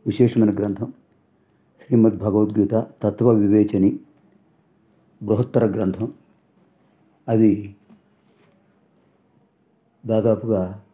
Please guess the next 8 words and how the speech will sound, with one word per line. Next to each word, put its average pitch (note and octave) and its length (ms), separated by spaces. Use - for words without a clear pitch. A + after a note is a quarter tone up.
తొమ్మిది A#2 260
వందల G#2 180
పుటలతో G2+ 440
ఉన్నటువంటి F#2 600
గ్రంథం. G#2 440
ఈ B2+ 80
రెండిటితో B2 420
పాటు A#2+ 420